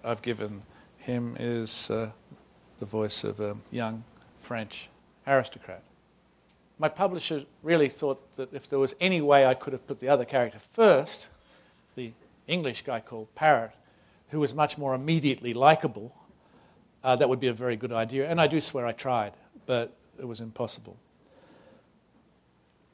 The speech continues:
I rather like Olivier, uh, even if he is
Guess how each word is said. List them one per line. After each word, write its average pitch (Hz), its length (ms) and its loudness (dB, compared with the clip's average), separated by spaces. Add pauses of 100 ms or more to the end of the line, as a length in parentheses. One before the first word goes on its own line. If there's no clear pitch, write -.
(200)
I 196 100 0
rather 175 440 6 (380)
like 165 380 2 (200)
Olivier, 120 540 -6 (920)
uh, 123 340 4 (440)
even 123 240 2
if 120 100 -8
he 120 160 -6
is 113 260 -10